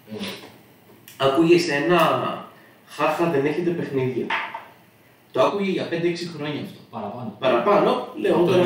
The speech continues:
Speaker 3: Xbox τρία εξήντα το άκουγε
Speaker 2: Ναι.
Speaker 3: μερικές φορές.
Speaker 2: Ε, και γεν-, και έχει πέσει η αγορά της και είναι και λογικό, γιατί ο ένας είχε λίγα παιχνίδια καλά,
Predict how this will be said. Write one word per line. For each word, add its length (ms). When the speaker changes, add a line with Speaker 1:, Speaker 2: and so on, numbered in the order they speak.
Speaker 3:
Xbox 180
τρία 160
εξήντα 300
το 60
άκουγε 200
Speaker 2:
Ναι. 100
Speaker 3:
μερικές 440
φορές. 360
Speaker 2:
Ε, 720
και 80
γεν-, 420
και 140
έχει 260
πέσει 260
η 40
αγορά 280
της 140
και 100
είναι 80
και 120
λογικό, 400
γιατί 460
ο 140
ένας 300
είχε 280
λίγα 400
παιχνίδια 680
καλά, 680